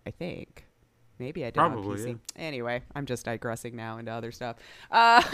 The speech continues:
Speaker 1: <laughs> Stress Level Zero announced, uh, Bone Lab, which I remember when they were talking about Bone Works
Speaker 2: Mm-hmm.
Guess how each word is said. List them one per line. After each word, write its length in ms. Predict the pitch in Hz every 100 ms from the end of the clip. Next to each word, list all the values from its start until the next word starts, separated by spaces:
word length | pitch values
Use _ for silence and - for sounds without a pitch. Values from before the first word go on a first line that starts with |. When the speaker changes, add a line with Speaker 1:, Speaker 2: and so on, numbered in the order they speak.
| 320 -
Speaker 1:
<laughs> 120 | -
Stress 560 | - - 277 311 415 - -
Level 460 | 233 254 277 294
Zero 640 | 214 165 233 269 190 185 226
announced, 640 | 214 190 175 180 - -
uh, 280 | 180 165 156
Bone 420 | 139 - 214 349 415 - -
Lab, 800 | 156 190 311 415 120 78 190 -
which 220 | 220 214
I 100 | 247
remember 540 | 240 269 285 427 415 381
when 120 | 294
they 120 | 269
were 60 | 254
talking 220 | 220 208
about 200 | 202 170
Bone 400 | 185 165 160 151
Works 760 | 175 262 214 - - - - 135
Speaker 2:
Mm-hmm. 440 | 127 110 113 110